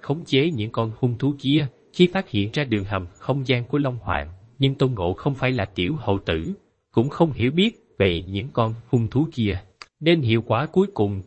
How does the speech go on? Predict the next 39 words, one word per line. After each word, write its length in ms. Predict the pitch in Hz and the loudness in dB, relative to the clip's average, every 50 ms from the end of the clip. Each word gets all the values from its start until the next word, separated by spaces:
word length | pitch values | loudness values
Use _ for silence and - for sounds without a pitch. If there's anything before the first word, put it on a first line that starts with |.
| _ _ - | _ _ -2
có 120 | 180 185 | -2 0
thể 200 | - - 113 127 | 0 2 0 0
phát 240 | 131 - 190 190 - | 0 -2 -4 -4 0
huy 240 | - 156 156 151 131 | 2 2 2 2 2
được 240 | 110 95 95 95 - | 2 0 0 0 -2
còn 200 | - 87 82 80 80 | -4 -4 -4 -4 -4
hạn 260 | - 85 80 78 82 | -4 -4 -4 -4 -2
chế. 340 | - 127 127 143 180 214 202 - _ _ _ _ _ | 0 2 2 2 2 0 -4 -8 _ _ _ _ _
Hơn 260 | - - 117 113 110 104 | -2 0 0 0 0 -2
nữa, 300 | 95 85 82 135 160 175 - _ _ _ _ | -4 -4 -2 -4 -4 -6 -10 _ _ _ _
thời 180 | - 120 120 117 | -2 0 0 0
gian 260 | - 139 131 127 127 | 0 0 0 0 0
cũng 180 | - 139 151 156 | -2 -2 -2 -2
không 240 | - - 151 151 135 | -2 -4 -4 -2 -2
còn 240 | - 92 95 95 98 | -2 -2 -2 -4 -4
nhiều, 220 | 98 90 87 85 73 - _ _ _ _ _ _ - | -4 -2 -2 -2 -2 -6 _ _ _ _ _ _ 2
từ 120 | 135 139 143 | 2 4 4
đây 180 | 135 127 123 | 4 0 0
đến 160 | 127 135 156 165 117 | 0 -2 -2 -2 -2
Hoàng 240 | - 104 87 76 80 - | -2 -2 -2 -4 -4 -4
Tuyền 180 | - 98 85 82 - | -2 -2 -2 -2 0
Cung, 220 | - 151 147 135 113 - _ _ _ _ - | 2 2 2 2 -2 -8 _ _ _ _ -2
dù 280 | 113 110 110 104 107 107 - | 2 2 2 2 2 0 0
bay 140 | 131 117 110 | -2 0 0
nhanh 260 | 117 117 104 110 120 | 0 -2 -2 -2 -2
nhất 160 | 139 185 - - - | -2 -2 -4 -2 -2
cũng 240 | 104 95 110 143 | -2 -2 0 0
mất 180 | 175 180 - - | -2 -2 -2 -2
hai 180 | - 123 113 101 | -2 -2 -2 0
ngày 220 | - 78 73 69 | -2 -6 -6 -4
rưỡi. 200 | - 78 76 78 117 160 185 - _ _ _ - | -4 -4 -4 -2 -4 -6 -8 -10 _ _ _ -2
Nói 180 | 107 117 147 | 0 0 0
cách 180 | 160 - 190 - | 0 -2 -4 -6
khác, 280 | - - 175 185 190 - _ _ _ _ | -4 -2 -2 -2 -2 -4 _ _ _ _
nếu 220 | - 117 127 170 180 - | -2 0 2 2 0 0
Vũ 160 | - 85 82 | -4 -4 -4
Minh 220 | 85 107 107 104 107 | -2 -2 -2 -2 -2
thuận 220 | - 90 80 78 | -4 -6 -4 -4
lợi, 280 | 87 69 65 67 71 | -2 -2 -2 -2 -4